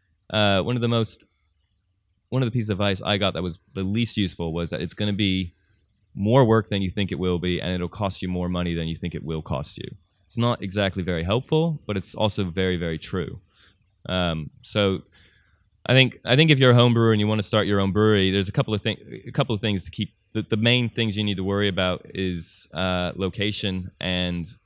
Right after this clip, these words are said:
uh, decide what financial model you wanna use. 'Cause if you have a lot of money, you've got a, you've got more options. Um, if you don't have a lot of money, you, you need to be realistic about what you can actually afford. Uh, and you gotta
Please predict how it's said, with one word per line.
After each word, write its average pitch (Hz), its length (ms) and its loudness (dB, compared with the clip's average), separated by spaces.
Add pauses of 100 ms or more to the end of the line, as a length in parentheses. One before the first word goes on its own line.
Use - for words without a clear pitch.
(160)
uh, 87 400 -2 (360)
decide 90 400 -4
what 95 200 -4 (920)
financial 92 560 -2
model 87 380 -2
you 82 140 -8
wanna 82 180 -6
use. 78 520 -6
'Cause - 440 -10
if 92 120 -8
you 95 80 -4
have 113 140 2
a 104 40 0
lot 104 180 2
of 95 80 -2
money, 98 260 -2
you've 90 140 -2
got 92 120 -2
a, 85 140 -6
you've 87 140 -6
got - 200 -4
more 95 280 -4
options. 107 680 -6 (140)
Um, 90 460 -6 (640)
if 95 80 -4
you 98 80 0
don't 98 160 -4
have 90 100 -4
a - 20 -6
lot 90 160 -4
of 90 60 -4
money, 87 260 -4
you, 85 320 -6
you 90 140 -8
need 98 140 -4
to 80 80 -10
be 87 180 -6
realistic 85 500 -6
about 78 200 -10
what 80 180 -10
you 78 60 -14
can 80 120 -8
actually 76 320 -10
afford. 110 320 -8 (880)
Uh, 92 220 2
and 95 140 0
you 95 100 2
gotta 110 260 4